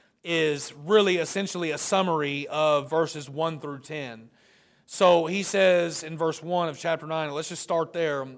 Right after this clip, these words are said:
"Then verily the first covenant, which also had ordinances of a divine service and a worldly sanctuary. For there was a tabernacle made, the first, wherein was the candlestick, the table, and the shewbread,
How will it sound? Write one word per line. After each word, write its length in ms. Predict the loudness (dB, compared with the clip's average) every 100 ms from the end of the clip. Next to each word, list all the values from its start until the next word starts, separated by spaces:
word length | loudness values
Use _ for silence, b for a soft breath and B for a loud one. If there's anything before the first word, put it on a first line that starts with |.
| -20
"Then 340 | -12 -6 -6 0
verily 420 | 0 2 2 0
the 160 | -4 -6
first 380 | -2 0 -2
covenant, 420 | -4 -4 -4 -8 -10
which 200 | -10 -4
also 320 | -4 -2 -4
had 220 | -4 -4
ordinances 600 | -4 -4 -4 -6 -12 -10
of 80 | -10
a 40 |
divine 360 | -8 -6 -4 -4
service 400 | -4 -4 -4 -8
and 120 | -10
a 80 | -10
worldly 520 | -4 0 0 0 -6
sanctuary. 800 | -10 -10 -12 -12 -10 -10 -12 -16 b b b b b
For 80 | 0
there 100 | 0
was 140 | 0
a 40 | 0
tabernacle 600 | 4 4 4 0 -4 -4
made, 340 | -2 -2 -4
the 100 | -8
first, 460 | -6 0 0 -2 -6
wherein 360 | -10 -8 -10
was 180 | -10 -12
the 80 | -12
candlestick, 800 | -6 -6 -6 -8 -6 -6 -6 -12
the 80 | -14
table, 680 | -4 -2 -2 -2 -6 -10 -18 _ _ _ _ _ _ _
and 160 | -10 -8
the 60 | -6
shewbread, 720 | -4 -4 0 2 4 2